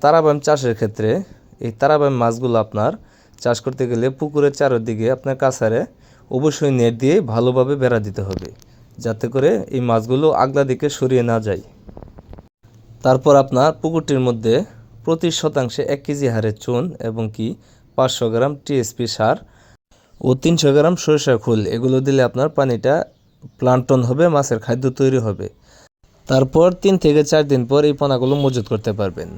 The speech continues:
আর এই পোনাগুলো মজুতের ক্ষেত্রে আপনার অতিরিক্ত ঘন দিতে পারবেন না, যার কারণে এই মাছগুলো বড় হবে না। এই পোনাগুলো সর্বোচ্চ আপনি যদি এককভাবে করতে চান তাহলে আটশোশো থেকে এক হাজার পিস আপনি কালচারের জন্য মজুত করতে পারবেন। আর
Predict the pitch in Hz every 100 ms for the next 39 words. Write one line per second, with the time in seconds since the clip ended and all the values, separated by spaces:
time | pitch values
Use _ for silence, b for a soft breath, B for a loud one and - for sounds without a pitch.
0 | - - 117 117 156 156 165 160 160 160
1 | 139 127 123 117 113 107 127 135 151 151
2 | 165 156 127 165 120 117 117 120 117 113
3 | 107 104 104 123 143 127 110 117 120 143
4 | 170 123 120 113 107 135 123 123 110 95
5 | 90 - - B B B B B B 131
6 | 147 160 160 165 160 156 156 151 147 135
7 | 139 123 123 151 156 175 143 123 110 110
8 | 107 120 107 139 208 180 120 127 185 190
9 | - _ 139 - 151 - 120 131 165 139
10 | 143 127 123 120 131 208 - b b b
11 | b - 123 151 123 113 120 117 131 151
12 | 156 123 107 110 104 104 104 95 87 98